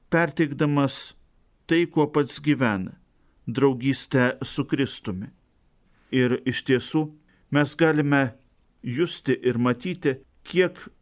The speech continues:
apaštalavimo iniciatyvoms yra svarbi mūsų asmeninė draugystė su Kristumi. Taigi ir šiandieną tegul skamba ir šioje Marijos radijo laidoje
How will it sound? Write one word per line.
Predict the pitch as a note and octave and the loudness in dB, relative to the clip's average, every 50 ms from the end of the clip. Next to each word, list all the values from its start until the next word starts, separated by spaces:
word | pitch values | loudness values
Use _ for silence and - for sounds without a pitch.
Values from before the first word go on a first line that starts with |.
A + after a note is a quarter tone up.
| _ _ | _ _
apaštalavimo | - C3 - D3 C#3 C3 - - - C3+ C3+ D3+ D#3 D#3 C#3+ D3 C#3 C3+ C3 C3 - - | -2 0 2 0 0 0 -2 -2 0 0 2 2 2 2 2 0 2 2 0 0 -2 -2
iniciatyvoms | C#3 C3+ C3 B2 A#2 - - C3+ - - - F3 F3 D3+ E3 D#3+ D3+ C#3 - - - - _ _ _ - | -2 0 0 0 -2 -2 0 -2 -2 0 -2 -4 -2 0 0 0 0 -2 -2 -4 -6 -8 _ _ _ 2
yra | C#3+ C#3 C3 C3+ C#3 C#3 C#3 C#3 C3 A#2+ - - - _ _ _ _ _ _ - | 2 4 4 4 4 4 4 4 2 0 -6 -16 -20 _ _ _ _ _ _ -4
svarbi | - - - B2+ B2+ B2+ B2+ B2 B2 D#3 | -4 -4 0 2 2 2 2 2 2 0
mūsų | D3+ D3 C#3+ C#3 C3+ - - D3 C#3 - - | 2 2 2 0 0 0 0 0 -2 -2 -2
asmeninė | C3+ C3+ - - - F3 G3 G3 F3+ C#3 A2+ G2+ G2+ G2+ G2 | -2 -2 -2 -2 -2 -2 -2 -2 0 0 0 2 0 0 -2
draugystė | F2+ F#2 A2+ G#2+ G#2 G#2+ A#2 A2 - - - B2 A2+ | -2 -2 -2 -2 -2 -6 -6 -6 -6 -4 -2 -2 -2
su | G#2+ - - C3 | -2 -4 -6 -6
Kristumi. | - - C3 B2 - - - - F#2+ D#2+ - - _ _ _ _ _ _ | -6 -6 -6 -6 -6 -8 -8 -8 -10 -10 -12 -14 _ _ _ _ _ _
Taigi | - A2 G#2+ E2 G#2 A2 G#2+ A2 - | -2 -2 0 2 2 2 2 2 2
ir | A2+ A2+ G2 | 0 -2 -2
šiandieną | - - - A#2 A#2+ A#2+ C#3+ D3+ D3 C#3 C3+ A#2+ - _ _ _ _ _ _ _ _ _ _ - | -2 0 0 0 0 0 0 0 2 2 0 -2 -4 _ _ _ _ _ _ _ _ _ _ 0
tegul | - D#3+ D3 D#3 E3+ E3 D#3+ D#3 C#3 - - - - _ _ - - - | 0 2 2 4 4 4 4 2 0 -4 -8 -18 -20 _ _ -20 -14 -8
skamba | - - - - - D#3+ F3+ F3 D#3+ B2+ A2+ G#2+ G#2 - - | -6 -6 -4 -2 0 0 0 0 0 0 0 0 0 0 0
ir | - A2+ A2 A2 G#2 G#2+ F#2 F2+ - - _ _ _ _ _ _ | 0 2 4 4 2 0 -2 -4 -10 -20 _ _ _ _ _ _
šioje | - - - - A2 G#2 A2+ C#3+ | -12 -8 -4 -2 0 2 2 0
Marijos | E3 F3 D#3+ C#3+ C#3+ C#3+ C#3 C3 - - | 0 0 0 2 2 2 0 0 0 0
radijo | C#3 C#3 C3+ B2 B2 B2 B2+ B2 B2 | 0 0 0 0 0 0 2 2 2
laidoje | A#2+ B2 B2 A#2 G#2+ A#2+ A#2 G#2+ B2 B2 A#2 | 2 2 0 2 2 0 0 2 2 0 0